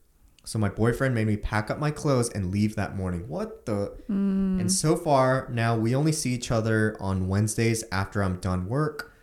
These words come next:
Speaker 1: with work and before he has to go to work. Ever since then, my boyfriend has been messaging me saying how he's sad that he can't <laughs> see me. And he's, and he said to his best friend about how it's his house too,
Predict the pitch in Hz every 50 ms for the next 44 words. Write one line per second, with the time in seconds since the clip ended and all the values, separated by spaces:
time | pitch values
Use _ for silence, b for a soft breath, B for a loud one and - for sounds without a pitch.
0 | B B B B - 120 - 117 113 117 113 113 - - - - 107 104 104 101
1 | - - - 104 107 110 110 113 104 101 101 - - 82 - 82 80 76 76 78
2 | 76 73 - - - - 92 101 107 117 - - 135 127 127 - - 101 98 95
3 | 95 95 - 98 95 - - 92 95 - 113 110 110 104 107 110 98 95 95 98
4 | - - 104 101 95 92 92 92 90 90 90 90 90 B B B B B - -
5 | - 92 90 90 87 - - - - 95 95 92 92 - 101 98 92 - - -
6 | - - - 113 104 98 98 104 104 107 104 - - 117 104 - - - 117 110
7 | 110 - - - - - 117 127 139 113 90 87 95 117 - B B B B B
8 | B B B - - _ - _ _ - - _ 110 107 107 104 107 104 113 113
9 | 107 - - - - - - - - - - - 117 120 123 127 123 131 127 -
10 | - - - - 120 120 120 120 120 - - 117 131 120 117 123 120 107 - 110
11 | 107 107 - - - 151 151 156 151 - - 110 113 107 - - - 127 113 117
12 | 110 - - 110 110 - - - - 151 151 - - 120 117 110 - - - -
13 | - 160 151 131 135 151 B